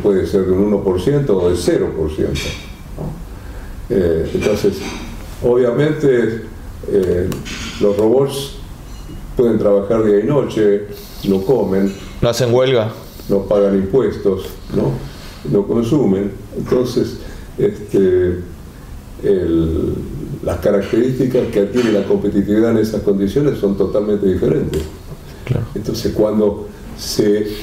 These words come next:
Speaker 1: agrande, se ensanche el abismo que existe entre los países que lideran este proceso de cambio tecnológico y aquellos que estamos realmente a la saga,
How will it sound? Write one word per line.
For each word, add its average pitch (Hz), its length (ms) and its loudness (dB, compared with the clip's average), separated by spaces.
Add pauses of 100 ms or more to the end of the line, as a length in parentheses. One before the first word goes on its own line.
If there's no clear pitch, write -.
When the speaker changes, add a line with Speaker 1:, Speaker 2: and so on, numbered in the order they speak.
(500)
Speaker 1:
agrande, 110 840 2 (160)
se 98 320 2
ensanche 104 920 2
el 101 100 4
abismo 110 640 2
que 98 100 2
existe 104 500 0
entre 92 180 -2
los 95 140 2
países 113 440 2
que 101 80 4
lideran 113 560 4 (260)
este 117 240 2
proceso 113 540 2
de 110 60 2
cambio 117 320 2
tecnológico 110 560 2 (120)
y 95 60 0
aquellos 117 300 2
que 98 80 0
estamos 110 320 2
realmente 104 540 2 (760)
a 92 100 2
la 101 140 4
saga, 110 420 2